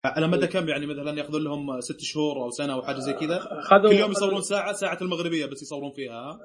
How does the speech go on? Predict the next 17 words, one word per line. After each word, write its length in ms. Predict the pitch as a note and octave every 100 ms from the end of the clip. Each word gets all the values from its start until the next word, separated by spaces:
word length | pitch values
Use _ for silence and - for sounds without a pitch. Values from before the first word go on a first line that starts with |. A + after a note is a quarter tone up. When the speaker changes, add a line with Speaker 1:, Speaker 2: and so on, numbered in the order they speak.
| -
Speaker 2:
بالضبط. 480 | - F3 E3+ D3 D#3
لدرجة 380 | D#3+ G3 F#3+
إنه 80 | F#3
يقول 120 | F3
لك 60 | F#3
إذا 140 | E3
ما 160 | E3+ F#3+
ضبط 340 | F#3+ F3 E3 -
المشهد 720 | D3 C#3+ E3+ F3+ - F#3+ F#3+ _ _ _ _ -
ينتظرون 460 | D#3 D#3 F3+ F#3
ثاني 280 | F#3 G3 G3
Speaker 1:
إيه. 80 | F#3+
Speaker 2:
يوم 320 | F#3+ G#3 G#3 - D#3
عشان 200 | E3 E3+
يعيدون 280 | D#3+ F3+ E3
المشهد. 380 | C#3+ - G2 - _ _ _ - G#3+ F#3+ _ _ _ -
Speaker 1:
أوه. 240 | E3 E3